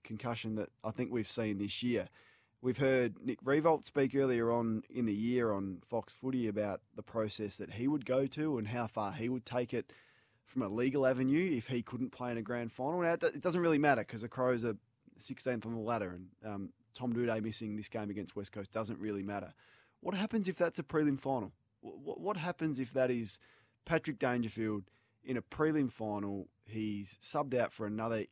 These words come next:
issue. He's all good to go from a club's point of view for the grand final the following week, and the A F L come in and say, "No, no, no, he's out with concussion." C-, can you imagine the uproar that would happen with that? Um,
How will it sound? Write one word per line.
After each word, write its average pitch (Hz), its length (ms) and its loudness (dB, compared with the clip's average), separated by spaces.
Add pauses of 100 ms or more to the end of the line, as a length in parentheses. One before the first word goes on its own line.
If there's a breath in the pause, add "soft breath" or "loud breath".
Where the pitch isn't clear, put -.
issue. 107 460 -4
He's 101 240 -8
all 151 200 2
good 139 240 -2
to 117 60 -4
go 107 280 2
from 107 120 -6
a 95 60 -6
club's 110 300 -6
point 104 240 -6
of 92 40 -8
view 98 140 -8
for 95 120 -12
the 95 60 -8
grand 107 300 -4
final 104 240 -4
the 87 80 -8
following 95 460 -6
week, 101 240 -4
and 104 100 -8
the 107 60 -4
A 104 80 -2
F 101 180 -8
L 98 120 -2
come 101 200 -10
in 95 80 -8
and 92 80 -10
say, 98 140 -10
"No, 117 100 -6
no, 107 140 -2
no, 101 180 -6 (640)
he's 120 220 -2
out 104 120 2
with 95 120 -10
concussion." 101 560 -10 (260)
C-, - 140 -16
can 165 160 -8
you 170 120 -2
imagine 156 600 -4 (120)
the 123 140 2
uproar 117 480 -2 (100)
that 110 100 -6
would 101 140 -4
happen 104 400 -8
with 95 160 -10
that? 107 320 -2 (640 soft breath)
Um, 113 540 -2